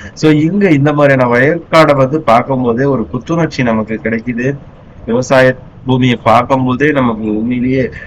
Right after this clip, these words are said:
மட்டற்ற மகிழ்ச்சி வந்து எல்லாருக்குள்ளேயும் நடக்கும். இந்த வில்லேஜை பார்க்கும்போது பர்டிகுலரா எனக்கு, "என்னடா ஜெயகாந்தன் அவர்கள் எழுதிய ஒரு கிராமம்" அந்த மாதிரியான நாவல், சுந்தர ராமசாமி எழுதிய,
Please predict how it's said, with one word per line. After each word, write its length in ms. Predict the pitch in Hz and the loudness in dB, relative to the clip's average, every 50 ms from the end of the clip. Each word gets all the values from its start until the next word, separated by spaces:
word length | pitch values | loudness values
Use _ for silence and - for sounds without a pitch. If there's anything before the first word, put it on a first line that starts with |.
| - - - - - | -18 -18 -18 -14 -10
மட்டற்ற 580 | 107 107 107 107 107 - 151 151 - - 170 151 | -6 -4 -2 -2 -2 0 -2 -4 -2 0 2 2
மகிழ்ச்சி 500 | 139 117 117 127 143 151 - - 143 123 | 4 2 2 2 0 -2 -2 -2 -2 0
வந்து 220 | 113 110 113 127 | 0 -2 -2 -2
எல்லாருக்குள்ளேயும் 680 | 120 110 107 113 117 120 117 110 120 120 123 135 143 127 | -2 0 2 2 2 2 0 -2 -2 -2 0 0 0 0
நடக்கும். 600 | 110 107 107 107 104 - 117 120 131 131 127 127 | 0 0 -2 -2 -4 -4 -4 -2 -2 -2 0 0
இந்த 240 | 135 160 185 214 208 | 0 0 2 2 2
வில்லேஜை 360 | 208 208 208 226 226 208 196 | 4 4 4 4 4 4 2
பார்க்கும்போது 600 | - 160 160 156 156 156 151 143 143 151 160 156 - | 2 2 2 2 2 2 2 4 4 4 2 2 2
பர்டிகுலரா 580 | 143 139 - 151 147 160 165 160 160 170 165 147 | 2 0 0 -2 -4 -2 0 2 2 2 2 2
எனக்கு, 560 | 131 123 127 123 110 139 147 143 127 113 - - - - - - - | 2 0 0 -2 -2 0 0 0 0 -2 -6 -10 -16 -20 -16 -8 -2
"என்னடா 420 | 131 143 160 160 160 160 156 151 | 0 2 4 4 6 6 6 6
ஜெயகாந்தன் 580 | 139 123 117 127 139 160 165 170 165 156 156 151 | 4 4 2 2 2 2 4 2 2 2 2 2
அவர்கள் 320 | 143 139 135 131 135 131 | 2 2 2 2 2 2
எழுதிய 400 | 135 135 139 139 139 135 131 127 | 4 4 2 2 2 2 2 2
ஒரு 220 | 120 127 127 131 127 | 0 0 -2 -2 0
கிராமம்" 460 | 127 127 127 127 135 135 135 135 135 | 2 2 4 4 4 4 2 2 2
அந்த 240 | 127 127 123 127 127 | 2 2 2 2 2
மாதிரியான 420 | 127 127 123 123 120 120 123 120 | 2 0 0 0 -2 -2 -2 -2
நாவல், 460 | 120 120 120 123 123 127 123 123 127 | 0 0 0 0 0 -2 -4 -4 -6
சுந்தர 380 | 117 - - 135 139 151 143 139 | -6 -4 -2 0 0 2 2 2
ராமசாமி 520 | 139 135 131 131 127 - 123 120 120 120 | 4 4 2 2 0 0 0 0 0 0
எழுதிய, 560 | 117 117 120 117 123 123 117 120 120 120 120 | -2 -2 -4 -4 -4 -4 -4 -4 -4 -4 -6